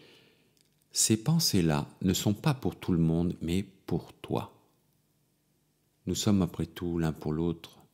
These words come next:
un théâtre assez grand. » Grave, toi, mon cher Lucilius, ces belles choses en ton âme, afin de tenir pour néant le plaisir qui jouit de l'approbation générale.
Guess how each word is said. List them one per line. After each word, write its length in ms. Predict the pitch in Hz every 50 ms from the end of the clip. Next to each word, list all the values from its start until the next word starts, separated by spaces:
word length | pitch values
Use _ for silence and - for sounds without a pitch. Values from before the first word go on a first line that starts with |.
| _ _ _ _ _
un 100 | - -
théâtre 600 | - - - - 69 67 - 131 - - - - 57 - - - _ _
assez 260 | - - - - 82
grand. » 320 | 82 85 85 113 131 127 - - _ _ _ _ _ _ _ _ _ _ _ _ _ _ _ _ _ _ _ _ _ _ _ _ _ _ _ _ _ _ _ _ _ _ _ _ _ _ _ _ _ _ _ _ _ _ _ _ _ - -
Grave, 440 | 113 104 - 90 98 107 101 - - -
toi, 220 | - 95 92 87
mon 140 | 87 82 78
cher 280 | - - - 82 76
Lucilius, 600 | 80 82 76 - - - 80 73 78 85 80 -
ces 160 | - - - 76
belles 280 | 73 85 80 78 80
choses 380 | 76 - - - 95 90 82 80
en 80 | 73
ton 240 | 69 - 80 78 78
âme, 260 | 78 78 78 80 76 - - - - - - - - - _ _ -
afin 340 | - 85 - - 104 101
de 100 | 95 90
tenir 380 | 85 - - 95 98 101 98 87
pour 240 | - - - 82 85
néant 420 | 82 87 95 98 95 90 85 80
le 120 | 78 76 71
plaisir 640 | - - 82 87 85 82 90 82 80 85 80 -
qui 100 | - 78
jouit 260 | 67 76 76 78 78
de 80 | 76 76
l'approbation 800 | 65 65 64 - - 80 71 73 71 69 - - - 80 78
générale. 640 | 71 67 73 69 71 69 64 - - - - - -